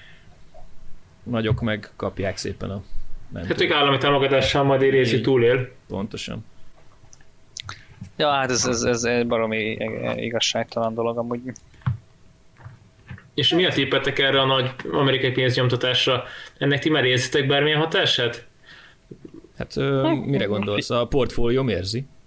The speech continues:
Speaker 2: Hát a portfólió, de pontosan erre gondoltam kifuttatni, igen. Tehát, hogy a részvényárinfláció, vagy hogy mondjam, ilyen eszközárinfláció.
Speaker 1: Az megy, megy, köszöni. Igen.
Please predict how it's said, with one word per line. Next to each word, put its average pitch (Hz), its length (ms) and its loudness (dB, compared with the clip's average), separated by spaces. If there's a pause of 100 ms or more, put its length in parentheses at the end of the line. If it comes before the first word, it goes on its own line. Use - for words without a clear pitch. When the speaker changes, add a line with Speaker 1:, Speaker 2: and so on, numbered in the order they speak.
(220)
Speaker 2:
Hát 123 180 4
a 139 60 2
portfólió, 143 380 2
de 160 280 2
pontosan 151 400 2
erre 139 120 4
gondoltam 135 380 4
kifuttatni, 123 560 2
igen. 127 340 2
Tehát, 127 240 0
hogy 135 140 2
a 135 500 4
részvényárinfláció, 139 1160 2
vagy 135 160 2
hogy 135 160 2
mondjam, 135 320 2
ilyen 135 140 2
eszközárinfláció. 135 920 2
Speaker 1:
Az 143 60 4
megy, 143 120 0
megy, 120 200 -2
köszöni. 104 420 -2 (220)
Igen. 113 320 -6